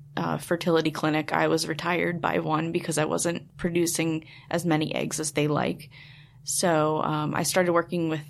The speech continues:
a, a clinic in, um, in Fairfax, Virginia. And, um, I was matched, I'd say, like, you know, once or twice a year. Um,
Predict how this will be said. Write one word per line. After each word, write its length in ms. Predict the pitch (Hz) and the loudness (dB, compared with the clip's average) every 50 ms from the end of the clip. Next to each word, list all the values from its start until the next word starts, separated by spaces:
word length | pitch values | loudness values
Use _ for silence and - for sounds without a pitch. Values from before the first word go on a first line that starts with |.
| - - - | -16 -8 -4
a, 340 | 165 160 156 160 - - - - - - - - | -4 -2 -2 -2 -4 -4 -6 -10 -16 -14 -10 -10
a 60 | 180 | -8
clinic 480 | 180 - - 170 160 160 160 147 - - - | -6 -2 -2 0 0 0 -2 -4 -10 -8 -4
in, 480 | 170 165 160 156 156 156 151 151 - - - - - | -4 -2 -2 0 0 -2 -2 -4 -6 -10 -16 -12 -8
um, 400 | 165 156 - - - 196 185 - - - - - | -6 -6 -6 -4 -6 -8 -8 -10 -14 -20 -12 -6
in 120 | - 175 160 | -4 -4 -2
Fairfax, 520 | 151 - 151 156 151 - - - - - | 0 -2 -2 -2 -2 -4 -6 -4 -4 -2
Virginia. 580 | - 156 147 160 156 156 151 151 147 160 170 - - - - - - - - - - - | -2 0 0 2 0 2 0 0 -2 -4 -6 -10 -16 -20 -20 -20 -20 -20 -20 -20 -10 -6
And, 640 | 180 170 160 156 156 156 151 156 156 156 156 156 - | -4 -4 -2 -2 -2 -2 0 -2 -2 -4 -6 -8 -6
um, 420 | - 156 156 - - 165 185 - - - - - - - - - - | -4 -4 -2 -2 -2 -4 -6 -6 -10 -18 -20 -20 -20 -20 -16 -4 -2
I 100 | 220 240 | 0 0
was 220 | 262 269 269 - | 2 0 0 0
matched, 380 | 240 - 220 220 - - - - | 0 0 0 0 -2 -2 -2 0
I'd 240 | - 185 180 180 180 | 2 2 2 2 0
say, 300 | - - 180 175 170 170 | 2 4 4 4 4 2
like, 220 | 160 160 160 160 - - | 2 0 -2 -2 -4 -6
you 120 | - 220 | -2 0
know, 260 | 160 147 156 165 - - - | 0 2 0 -2 -4 -10 -10
once 260 | - 185 180 175 - | -4 -2 -2 0 0
or 60 | 175 | -2
twice 320 | 170 - 170 165 165 - - | 0 2 0 0 2 0 -2
a 80 | 170 | 0
year. 460 | 156 165 160 160 160 156 156 160 160 - - - - - - - - - - 175 | 0 0 0 0 0 0 -2 -4 -8 -12 -20 -20 -20 -20 -20 -20 -20 -12 -6 -4
Um, 440 | 175 156 147 143 143 147 - - | -2 0 2 2 0 0 -2 -4